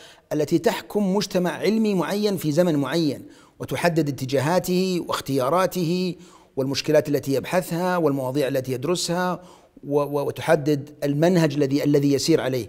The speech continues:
غالبًا البارادايم غير مكتوب، متفق عليه لكنه غير مكتوب. أيوة، الذي نؤكد عليه ونكرره نحن كثيرًا جدًا، وهو أنه هناك اختلاف كبير جدًا بين البارادايم الإسلامي والبارادايم الغربي،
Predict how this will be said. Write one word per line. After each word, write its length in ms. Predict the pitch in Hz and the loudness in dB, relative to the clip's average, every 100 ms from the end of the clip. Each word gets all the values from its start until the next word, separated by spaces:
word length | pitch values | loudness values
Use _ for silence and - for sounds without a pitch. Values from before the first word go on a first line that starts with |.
| 143 | 0
غالبًا 360 | 214 254 208 | 4 4 2
البارادايم 400 | 185 175 175 214 | 2 4 4 2
غير 180 | 180 214 | 2 2
مكتوب، 380 | 180 - 147 117 - - _ _ _ _ | 2 -2 -6 -6 -10 -20 _ _ _ _
متفق 440 | - - 151 139 - | -6 -2 0 0 2
عليه 180 | 160 151 | 4 4
لكنه 280 | 165 156 | 2 -2
غير 180 | 143 185 | 0 0
مكتوب. 380 | 147 - 135 104 - _ _ _ _ _ - | -2 -6 -10 -10 -14 _ _ _ _ _ -6
أيوة، 480 | 139 135 123 123 120 - _ _ _ _ _ _ _ - | -2 -2 -2 -4 -8 -14 _ _ _ _ _ _ _ -2
الذي 540 | 156 175 196 196 196 196 | 2 4 4 0 -2 -4
نؤكد 420 | 180 240 240 196 | -2 -2 0 2
عليه 140 | 170 170 | 4 4
ونكرره 540 | 160 160 170 143 139 | 2 2 2 2 0
نحن 200 | 131 135 | -2 -6
كثيرًا 540 | 131 127 160 170 151 | -6 -2 0 2 2
جدًا، 420 | 135 127 127 127 131 | -2 -4 -8 -6 -4
وهو 220 | 131 135 | -2 -2
أنه 480 | 165 165 160 156 151 - - - _ _ _ - | -2 -4 -2 -2 -4 -14 -20 -20 _ _ _ -8
هناك 680 | 151 202 220 180 139 - - _ - | -4 0 0 0 -2 -6 -18 _ -4
اختلاف 680 | 175 - - 156 190 175 135 | -2 -2 -4 -2 0 -2 -4
كبير 400 | - 147 196 185 | -4 -4 -2 -2
جدًا 420 | 139 156 139 139 | -2 -4 -2 0
بين 160 | 139 143 | 0 0
البارادايم 760 | 139 135 139 135 165 214 226 220 | 0 0 0 2 2 2 0 -2
الإسلامي 600 | 196 170 180 180 180 180 | -4 -6 -2 0 0 0
والبارادايم 600 | 151 127 120 127 135 120 | 0 0 -4 -4 -4 -6
الغربي، 440 | 113 113 104 90 | -6 -8 -10 -16